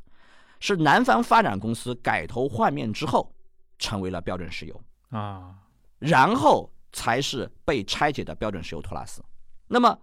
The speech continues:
Speaker 1: 洛克菲勒在很早的时候呢，他是通过这个所谓的南方发展公司，首先收编了俄亥俄克利夫兰的一批独立炼油企业，然后加以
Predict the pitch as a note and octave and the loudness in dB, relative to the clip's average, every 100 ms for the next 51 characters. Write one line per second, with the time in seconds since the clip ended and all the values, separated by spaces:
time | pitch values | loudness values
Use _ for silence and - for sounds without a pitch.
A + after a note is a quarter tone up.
0 | _ - C#4 A#3+ B3+ C#4+ C4 F3+ E3+ - | _ 0 2 2 0 2 4 4 2 2
1 | D3+ A3 F2 E2+ F#2+ - - - A2+ C3+ | 0 0 -2 -4 -8 -8 -10 -6 -2 -2
2 | G#2 D2 - D#3+ D3+ - A3 A#3 G#3+ C3 | -2 -6 -4 -2 -2 -2 0 2 2 2
3 | C3+ G#2 - E2 A2 G#2 F#2+ A#2+ D3+ C3 | 0 -6 -8 -6 -4 -4 -4 -4 -4 -2
4 | C#3+ B2+ E2 F2 - - - - - - | -2 -2 -8 -12 -12 -16 -18 -16 -8 2
5 | E3 A2 G3+ G3 G#3 - - G3 F#3+ F#3+ | 2 2 -2 0 0 -2 2 2 2 0
6 | F3+ F2+ - - - C#3 G#3 F3+ G2 G#2+ | 0 -2 -6 -16 -4 0 2 2 2 -4
7 | - - G3 A#2 - D3+ G#2+ D3+ D#3+ - | -4 -2 0 0 0 0 2 2 -2 -2
8 | B2 - G2+ F#2+ F#2 F#2 F2 E2+ - - | -6 -6 -8 -8 -6 -6 -8 -10 -12 -14
9 | - - _ - G2 A#2 E3 D3 F2+ - | -20 -20 _ -10 2 2 4 0 0 2
10 | C3+ C#3 G2+ | 4 2 -2